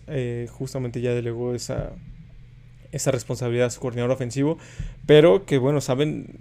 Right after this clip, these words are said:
conocen las, las debilidades de los cuarenta y nueve de San Francisco, conocen las debilidades de Kyle Shanahan. Entonces vamos a, esperamos un juego, la verdad, muy, muy bueno en, en Ciudad de México. Mi pronóstico,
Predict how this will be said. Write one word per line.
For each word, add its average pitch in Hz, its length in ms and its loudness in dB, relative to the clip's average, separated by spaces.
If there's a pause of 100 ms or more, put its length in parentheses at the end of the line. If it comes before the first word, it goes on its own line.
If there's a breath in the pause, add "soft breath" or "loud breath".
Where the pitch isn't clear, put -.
conocen 135 380 -2
las, - 220 -4
las 127 220 -8
debilidades 123 720 -2
de 117 400 -2
los 113 160 -8
cuarenta 117 280 -4
y - 20 -4
nueve 120 140 -4
de 147 60 -4
San 120 160 -8
Francisco, 123 400 -8
conocen 139 320 -6
las 135 100 -4
debilidades 120 420 -4
de 127 80 -6
Kyle 127 240 -4
Shanahan. 139 560 -6 (580 loud breath)
Entonces 131 500 -4
vamos 143 280 0
a, 160 40 -4
esperamos 143 600 -4
un 196 60 -10
juego, 160 260 0
la 151 100 0
verdad, 117 200 -4 (220)
muy, 147 260 -4
muy 170 180 -4
bueno 135 300 -4
en, 117 440 -10 (180)
en 127 120 -8
Ciudad 127 240 -4
de 131 80 -4
México. 143 580 -4 (600 loud breath)
Mi 143 100 2
pronóstico, 190 840 2